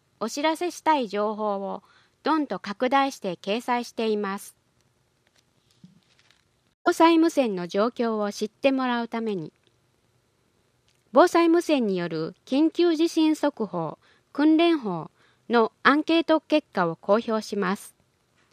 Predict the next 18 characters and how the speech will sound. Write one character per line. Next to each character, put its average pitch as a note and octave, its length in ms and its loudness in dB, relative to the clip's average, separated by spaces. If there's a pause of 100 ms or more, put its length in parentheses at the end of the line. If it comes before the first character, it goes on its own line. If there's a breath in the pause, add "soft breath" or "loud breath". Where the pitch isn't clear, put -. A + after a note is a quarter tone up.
(720)
町 E4 240 4
で G3 140 0
は、 E3+ 260 -2 (320 soft breath)
防 D#4 200 6
災 E4+ 260 2
無 E4+ 100 4
線 A#3 280 0
に E3+ 120 -4
よ E3 140 -8
る D#3 180 -12 (220)
放 D4 240 4
送 D#4 240 0
の C#4 320 -2
音 D4+ 180 2
達 D#4+ 300 0
範 C4 300 -2
囲 D#3+ 100 -6
や D3 180 -10